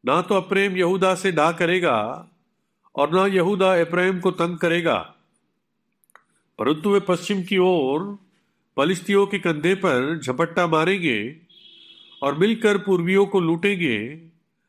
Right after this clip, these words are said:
वे एदोम और मोआब पर हाथ बढ़ाएंगे और अमोनी उनके अधीन हो जाएंगे।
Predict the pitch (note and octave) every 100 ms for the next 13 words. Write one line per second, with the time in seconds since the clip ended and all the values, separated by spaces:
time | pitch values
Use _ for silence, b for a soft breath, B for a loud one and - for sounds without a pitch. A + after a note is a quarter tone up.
0 | _ _ D3+ D3 D3 F3 G3+ G3 G3 E3+
1 | F3 F#3 F#3+ F#3+ D#3+ F3 E3 D#3 E3+ F#3+
2 | D#3+ G#2+ F#2+ C#3 E3+ _ _ _ _ _
3 | _ _ C3+ D3+ F3+ G3+ G#3+ G#3+ E3+ E3+
4 | G3 E3 D#3 F3+ E3+ D#3+ D#3 F3 F3 C3+
5 | G2 G2+ D3+